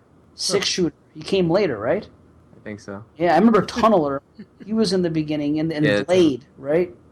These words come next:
Speaker 2: Is Tunneler the one, the, the one who's, like, built like a bodybuilder but has a small head?
Speaker 1: No, no, no. Tunneler has that thing on his head so we can
Speaker 2: Oh,
Speaker 1: talk.
Speaker 2: yeah, he's got, like, the, uh, the,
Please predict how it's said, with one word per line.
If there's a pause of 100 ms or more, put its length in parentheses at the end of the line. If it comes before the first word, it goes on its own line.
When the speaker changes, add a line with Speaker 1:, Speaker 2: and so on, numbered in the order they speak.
Speaker 2:
Is
Tunneler
the
one,
the,
the
one
who's,
like,
built
like
a
bodybuilder
but
has
a
small
head? (380)
Speaker 1:
No,
no,
no.
Tunneler
has
that
thing
on
his
head
so
we
can
Speaker 2:
Oh,
Speaker 1:
talk.
Speaker 2:
yeah,
he's
got,
like,
the,
uh,
the,